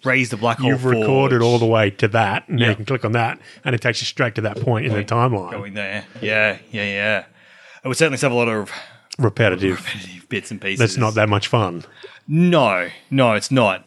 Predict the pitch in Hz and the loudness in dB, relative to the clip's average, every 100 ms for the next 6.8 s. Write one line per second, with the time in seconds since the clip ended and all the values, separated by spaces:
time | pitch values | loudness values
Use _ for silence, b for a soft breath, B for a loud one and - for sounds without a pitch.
0 | - 113 - - - - _ B B B | -4 -4 -6 -12 -16 -20 _ B B B
1 | 123 160 165 - 135 131 139 120 104 95 | 0 2 2 0 2 2 2 2 2 0
2 | 90 90 - 113 98 117 101 87 - B | -2 -4 -2 -4 2 4 4 0 -8 B
3 | B B B B - 98 98 98 98 98 | B B B B -18 -14 -12 -12 -12 -10
4 | 95 98 98 147 - 151 147 147 151 139 | -10 -6 0 0 0 -4 -4 -4 -2 -2
5 | 131 131 123 120 117 107 127 123 113 - | -2 0 -2 -2 -6 -4 -2 0 -2 -2
6 | 120 107 117 110 101 101 120 - | -2 2 2 2 2 2 -2 -6